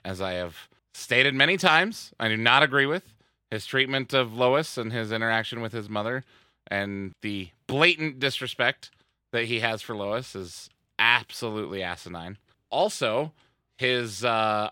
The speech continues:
argument with Stevie and the way that he treats Stevie, a guest in his home,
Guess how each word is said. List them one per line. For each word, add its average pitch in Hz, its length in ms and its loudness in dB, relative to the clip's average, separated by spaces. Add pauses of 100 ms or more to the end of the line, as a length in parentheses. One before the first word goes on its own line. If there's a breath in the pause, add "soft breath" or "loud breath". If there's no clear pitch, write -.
(160)
argument 139 500 2
with 110 140 -2
Stevie 113 680 -2 (500)
and 104 400 4
the 104 60 -2
way 113 160 2
that 113 100 0
he 110 120 -2
treats 131 320 -2
Stevie, 110 540 0 (140)
a 107 80 0
guest 113 520 2 (100)
in 110 120 -6
his 131 180 -2
home, 107 360 -2